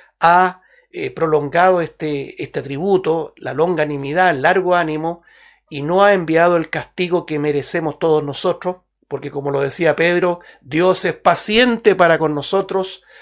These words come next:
no queriendo que ninguno perezca, sino que todos procedan al arrepentimiento, texto que ya también estuvimos comentando y aclarando. Ahora la siguiente parte también es muy importante y no deja de ser apasionante también, hermano, porque tiene que ver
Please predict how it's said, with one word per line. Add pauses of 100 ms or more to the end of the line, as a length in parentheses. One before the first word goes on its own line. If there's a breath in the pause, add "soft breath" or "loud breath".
(100)
no
queriendo
que
ninguno
perezca,
sino
que
todos
procedan (500 soft breath)
al
arrepentimiento,
texto
que
ya
también
estuvimos
comentando
y
aclarando. (840 loud breath)
Ahora
la
siguiente
parte
también
es
muy
importante
y
no
deja
de
ser
apasionante
también,
hermano, (600 soft breath)
porque
tiene
que
ver